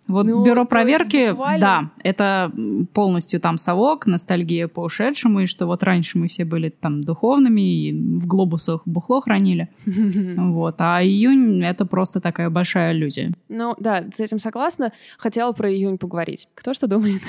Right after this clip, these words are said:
Speaker 2: <laughs> Я скажу, какая у меня есть про-, тебе понравилась вообще книга?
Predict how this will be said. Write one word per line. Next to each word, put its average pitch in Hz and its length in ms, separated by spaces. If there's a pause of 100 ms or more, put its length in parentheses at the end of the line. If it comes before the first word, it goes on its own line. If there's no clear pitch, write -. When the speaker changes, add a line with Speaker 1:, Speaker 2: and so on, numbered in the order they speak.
(320)
Speaker 2:
<laughs> 220 680
Я 214 260
скажу, 285 240
какая 226 240
у 226 40
меня 214 140
есть 214 120
про-, 208 220
тебе 226 180
понравилась 330 380
вообще - 180
книга? 190 280